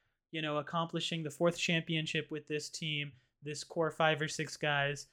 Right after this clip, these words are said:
Um, really take a minute to appreciate what, what has been done here before needing to, to prepare for running it back. Um, yeah, next thing he talked about, Kevin Durant trade rumors. I mean, this has really been talked about ad nauseum, but,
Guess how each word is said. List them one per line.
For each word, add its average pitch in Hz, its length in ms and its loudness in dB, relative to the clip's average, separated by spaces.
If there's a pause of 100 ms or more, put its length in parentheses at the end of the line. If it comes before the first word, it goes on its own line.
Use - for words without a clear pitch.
(360)
Um, 147 320 2
really 180 240 6
take 175 220 2
a 165 60 0
minute 165 240 4
to 160 140 0
appreciate 151 720 0
what, 147 320 0 (360)
what 160 220 2
has 170 140 4
been 156 220 0
done 147 300 2
here 139 460 -2 (880)
before 170 340 6
needing 160 360 4
to, 165 100 0 (180)
to - 140 0
prepare 151 560 6 (120)
for 143 280 -2
running 143 240 -2
it 131 100 -8
back. - 260 -6 (600)
Um, 151 500 2 (1400)
yeah, 214 180 10
next 185 220 8
thing 214 140 8
he 208 60 10
talked 202 240 10
about, 190 220 10
Kevin 180 180 6
Durant 151 300 4
trade 165 280 4
rumors. 165 380 2
I 165 40 2
mean, 151 160 2
this 170 140 2
has 151 120 0
really 151 160 6
been 139 160 2
talked 147 300 4
about 143 200 4
ad 127 160 -2
nauseum, 143 560 0
but, 143 300 4